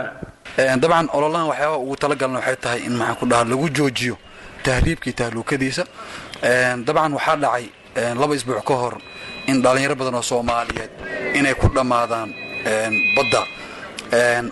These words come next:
annagoo ku duulayna, maxaan ku dhahaa, een, dhibaatadaas dhacday ee aan aragnay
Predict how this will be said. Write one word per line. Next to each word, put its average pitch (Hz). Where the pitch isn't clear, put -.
annagoo 156
ku 147
duulayna, 139
maxaan 123
ku 143
dhahaa, 120
een, 107
dhibaatadaas 127
dhacday 123
ee 135
aan 131
aragnay 127